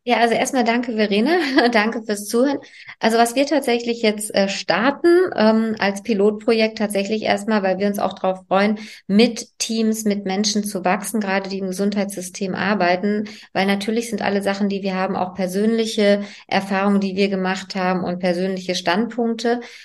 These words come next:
auch wenn wir gelernt haben, äh, wertneutral mit Standpunkten zu sein. Was, äh, wir jetzt starten, ist ein, ein Online-Programm, wo es eben genau darum geht, verschiedene Module anzubieten. Einmal zum Thema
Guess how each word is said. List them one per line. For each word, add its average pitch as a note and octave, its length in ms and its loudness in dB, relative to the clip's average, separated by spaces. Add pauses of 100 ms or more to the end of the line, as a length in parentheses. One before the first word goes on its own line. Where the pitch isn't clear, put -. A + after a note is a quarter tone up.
(120)
auch F#3+ 280 0
wenn G3+ 260 4
wir G#3 180 2
gelernt G3 520 0
haben, F3+ 440 0
äh, F3 600 2 (400)
wertneutral F#3 920 0
mit F#3 120 -2
Standpunkten F3+ 640 -2
zu E3+ 180 -8
sein. F3+ 440 0 (320)
Was, G3 320 0
äh, F#3 220 -2
wir A#3+ 400 0
jetzt F#3+ 340 -2
starten, G#3 480 0 (180)
ist F#3+ 300 -6
ein, F3 260 -2
ein F3+ 200 -2
Online-Programm, G3+ 800 0
wo F#3 80 -2
es F#3 140 -4
eben F3+ 160 -2
genau F3+ 280 -2
darum F#3+ 280 0
geht, F#3 180 -4
verschiedene F#3+ 400 -6
Module F#3 460 0
anzubieten. G#3 640 -2
Einmal G#3+ 380 0
zum F#3+ 200 -6
Thema F#3 400 0